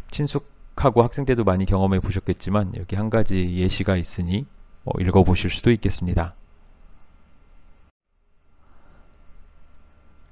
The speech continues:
그래서 에세이 문항을 출제할 때 이제 중요한 것은 그렇게 학생들이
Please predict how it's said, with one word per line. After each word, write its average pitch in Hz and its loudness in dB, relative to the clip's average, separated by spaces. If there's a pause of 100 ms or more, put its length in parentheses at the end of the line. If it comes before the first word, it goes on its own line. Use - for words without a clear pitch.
(420)
그래서 123 2
에세이 143 4
문항을 117 2
출제할 139 0
때 87 2 (800)
이제 104 -6
중요한 117 2
것은 95 0 (420)
그렇게 131 4
학생들이 127 0